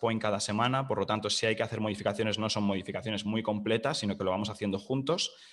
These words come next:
y al final ellos ya saben, incluso con todo nuestro software interno que utilizamos, que la semana X acaba el proyecto, por lo tanto ellos ya se esperan ahí esa deadline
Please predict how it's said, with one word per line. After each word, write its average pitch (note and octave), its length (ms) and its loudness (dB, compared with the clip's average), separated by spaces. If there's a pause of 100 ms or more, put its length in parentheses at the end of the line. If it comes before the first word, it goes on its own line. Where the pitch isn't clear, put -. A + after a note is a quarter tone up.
(100)
y B2+ 120 2
al A#2+ 100 2
final C3+ 480 2
ellos C3 320 2
ya C3 120 4
saben, B2+ 380 2
incluso G#2+ 380 -4
con G#2 160 0
todo A#2 240 6
nuestro A#2 320 0
software A#2 340 2
interno G#2+ 380 0
que G#2+ 60 0
utilizamos, A2 680 0 (340)
que A#2 180 2
la A2 120 2
semana B2 500 2
X C3+ 460 -2
acaba A2 280 4
el G#2 100 2
proyecto, G#2 500 2
por G#2 80 -2
lo G2+ 80 0
tanto G#2+ 260 0
ellos A#2+ 160 4
ya B2+ 140 4
se A#2+ 100 -2
esperan A#2+ 380 2
ahí A2+ 320 2
esa A2 320 0
deadline G#2 340 0